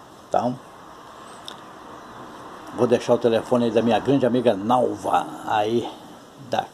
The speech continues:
Cravo da Sorte aí pra você, beleza? E um abraço especial pro meu amigo Santos, toda a turma aí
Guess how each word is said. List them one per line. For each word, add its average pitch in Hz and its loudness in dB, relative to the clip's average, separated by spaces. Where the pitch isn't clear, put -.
Cravo 131 6
da 120 8
Sorte 123 2
aí 117 6
pra 117 4
você, 107 0
beleza? 110 4
E 104 -6
um 101 -8
abraço 110 0
especial 117 2
pro - -8
meu 110 2
amigo 107 0
Santos, - -2
toda 117 2
a - -16
turma 113 2
aí 110 -2